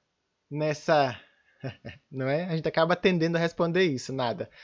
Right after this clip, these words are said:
Mas antes do nada, o que é que havia? No minuto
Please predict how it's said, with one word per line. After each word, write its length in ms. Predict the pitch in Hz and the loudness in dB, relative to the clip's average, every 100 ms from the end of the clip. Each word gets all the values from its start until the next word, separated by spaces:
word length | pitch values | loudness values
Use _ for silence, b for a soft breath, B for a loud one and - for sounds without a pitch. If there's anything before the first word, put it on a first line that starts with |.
| B | B
Mas 200 | 262 - | -6 -2
antes 520 | 240 285 339 330 277 | 2 4 4 0 -4
do 120 | 220 233 | -4 -2
nada, 560 | 180 147 127 123 104 _ _ _ _ | -2 -2 -4 -10 -16 _ _ _ _
o 60 | 226 | -10
que 100 | 294 | -8
é 40 | |
que 120 | 294 | -6
havia? 440 | 285 170 127 113 113 _ _ _ _ _ _ _ _ _ | -6 -6 -8 -8 -12 _ _ _ _ _ _ _ _ _
No 180 | 170 208 | 2 4
minuto 680 | 226 220 220 294 294 294 254 | 6 4 4 2 0 -2 -4